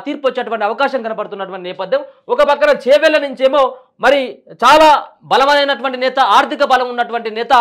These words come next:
కొండా విశ్వేశ్వరరెడ్డి. కొండా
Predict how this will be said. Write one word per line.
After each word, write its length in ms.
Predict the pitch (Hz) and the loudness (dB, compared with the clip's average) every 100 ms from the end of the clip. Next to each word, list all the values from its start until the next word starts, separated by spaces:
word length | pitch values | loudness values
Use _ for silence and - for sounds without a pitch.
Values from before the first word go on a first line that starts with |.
| 226 - - | 2 -6 -2
కొండా 200 | 269 294 285 | 0 2 0
విశ్వేశ్వరరెడ్డి. 580 | 247 233 180 131 104 - _ _ _ _ _ _ _ _ _ _ _ _ _ _ _ _ _ _ - | 0 -2 -2 -6 -8 -18 _ _ _ _ _ _ _ _ _ _ _ _ _ _ _ _ _ _ -8
కొండా 240 | 247 294 | -2 2